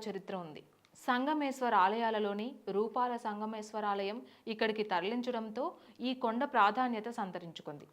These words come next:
పూర్వం పాండవులు శ్రీశైలం వెళ్లే మార్గంలో సప్త నదుల సంగమం అని పిలువబడే సంగమేశ్వరంలో ధర్మరాజు శివలింగాన్ని ప్రతిష్ఠించాలనుకొని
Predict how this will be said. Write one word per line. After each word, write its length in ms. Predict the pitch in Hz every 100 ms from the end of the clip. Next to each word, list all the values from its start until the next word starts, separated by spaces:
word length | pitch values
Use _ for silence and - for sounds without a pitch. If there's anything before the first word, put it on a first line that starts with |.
| _ _ 226
పూర్వం 280 | 220 226
పాండవులు 600 | 214 196 202 233 240 214 302
శ్రీశైలం 600 | 240 247 247 254 240 220
వెళ్లే 240 | 202 185
మార్గంలో 600 | 180 175 190 208 208 226 - - -
సప్త 240 | - 254 262
నదుల 340 | 294 269 247 233
సంగమం 480 | 220 202 214 220
అని 140 | 208 202
పిలువబడే 600 | 196 185 214 208 208 254 - -
సంగమేశ్వరంలో 960 | - 220 247 285 269 262 233 214 208 226
ధర్మరాజు 680 | 202 185 208 226 208 180 233
శివలింగాన్ని 640 | 220 196 214 233 220 214
ప్రతిష్ఠించాలనుకొని 1120 | 220 196 196 - 202 190 190 180 175 190 254